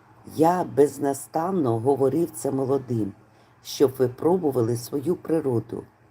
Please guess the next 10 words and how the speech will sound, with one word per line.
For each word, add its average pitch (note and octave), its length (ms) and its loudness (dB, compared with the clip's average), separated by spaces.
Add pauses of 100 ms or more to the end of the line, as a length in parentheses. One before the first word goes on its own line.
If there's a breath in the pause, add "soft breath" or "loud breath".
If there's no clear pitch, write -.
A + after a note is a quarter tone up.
(460)
Шкода, - 520 0
що A#2+ 240 -4
батьки C3 560 -2 (240)
не C#3+ 160 0
карбують D3+ 680 -2
цього B2+ 380 2 (380 loud breath)
на B2+ 160 -2
серці D3+ 500 -6
своїм A#2+ 460 -2
синам. G#2+ 560 -2